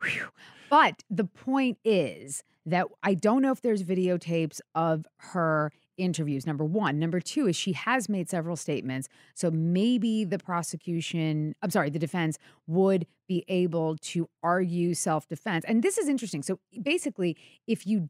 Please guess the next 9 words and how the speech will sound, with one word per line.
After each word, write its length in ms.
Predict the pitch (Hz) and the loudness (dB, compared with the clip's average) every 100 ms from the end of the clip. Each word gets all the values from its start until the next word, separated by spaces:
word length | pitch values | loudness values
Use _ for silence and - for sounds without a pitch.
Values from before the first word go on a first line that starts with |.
| - | 0
don't 360 | 247 254 277 - | 2 2 0 -6
have, 760 | - - 196 185 135 117 120 - _ _ _ _ _ | -14 -8 -2 0 0 -4 -12 -18 _ _ _ _ _
uh, 440 | 170 160 151 143 127 - _ _ _ - | 2 4 6 4 0 -6 _ _ _ -6
the 80 | 180 | -2
defendant 560 | 156 - 196 175 156 | -2 0 2 2 -2
testify, 560 | - 185 165 147 - 90 - _ _ - | -4 -6 -6 -8 -10 -14 -14 _ _ -2
you 200 | 175 240 | 2 2
can 220 | - 254 - | 2 -2 0
either 560 | 208 202 160 147 139 | -2 0 0 0 -2